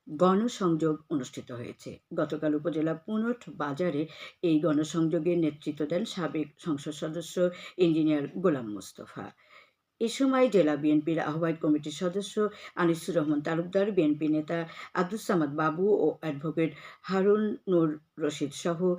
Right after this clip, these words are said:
দলের বিভিন্ন পর্যায়ের নেতাকর্মী উপস্থিত ছিলেন। নেতৃবৃন্দ একত্রিশ দফার আলোকে দেশে অর্থনৈতিক মুক্তি ও ভোটাধিকার, গণতন্ত্র প্রতিষ্ঠায় সকলকে এগিয়ে আসার আহ্বান জানান। বাংলাদেশ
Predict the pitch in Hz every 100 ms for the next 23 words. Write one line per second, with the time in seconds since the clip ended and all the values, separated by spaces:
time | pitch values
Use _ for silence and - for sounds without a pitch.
0 | - - 180 170 156 151 156 170 196 254
1 | 254 277 170 143 151 139 160 143 143 131
2 | 123 117 - - 151 - - - - 131
3 | 117 113 113 - - 185 175 170 208 240
4 | 254 320 220 170 165 151 151 151 156 165
5 | 180 180 196 196 - - 160 208 - 247
6 | 190 - 175 170 170 160 170 175 - 214
7 | 214 - 160 147 143 - 151 151 147 180
8 | 185 196 190 - - 170 156 143 143 143
9 | 139 139 185 - 247 - 240 302 294 180
10 | 156 _ 190 170 151 139 147 143 131 -
11 | - 151 143 139 131 123 - 156 - -
12 | - - - _ _ _ _ _ _ _
13 | _ _ _ 165 190 208 269 339